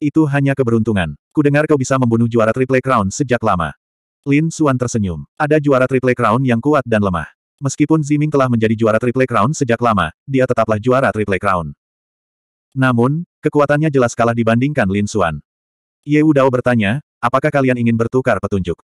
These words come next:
Lin Xuan berkata, "Tentu." Keduanya memancarkan aura dingin. Orang-orang dari Divine Union juga terkejut. Apakah mereka akan bergerak?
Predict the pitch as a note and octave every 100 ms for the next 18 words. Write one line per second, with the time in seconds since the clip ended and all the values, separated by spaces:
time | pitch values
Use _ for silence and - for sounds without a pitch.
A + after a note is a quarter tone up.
0 | _ _ _ _ _ D3 C#3+ C#3 C#3+ C#3
1 | C3+ C#3 A#2+ A2 C3 - C3+ G#2 E2 -
2 | _ _ - C#3 C3 C#3+ D#3+ C3+ B2 B2
3 | B2 B2+ B2 C3 B2+ A2+ F#2 D#2 - _
4 | _ _ _ D3 C#3 C3+ C#3+ D3+ B2 B2
5 | A#2+ C3 C3+ A#2 A#2 A#2 D3 B2 G#2+ G#2
6 | F#2 E2 _ _ - D3 C3+ D#3+ D3+ C3
7 | B2 C3 A#2+ A#2+ A#2+ A2+ F#2+